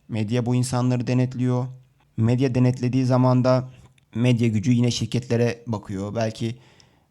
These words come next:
e, medya gücünü birçok kişi, birçok firma kendi çıkarı için kullanıyor. Yani aslında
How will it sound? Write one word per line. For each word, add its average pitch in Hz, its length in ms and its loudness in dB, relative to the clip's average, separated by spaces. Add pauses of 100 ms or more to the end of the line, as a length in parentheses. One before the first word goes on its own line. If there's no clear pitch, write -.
(100)
e, 101 500 -4
medya 120 320 0
gücünü 110 480 -2 (320)
birçok - 460 -8
kişi, 110 380 -6
birçok 113 240 -6
firma 110 560 -4 (640)
kendi 117 560 -2
çıkarı 110 320 -6
için 127 240 -6
kullanıyor. 135 540 -4 (440)
Yani 120 240 0
aslında 123 500 0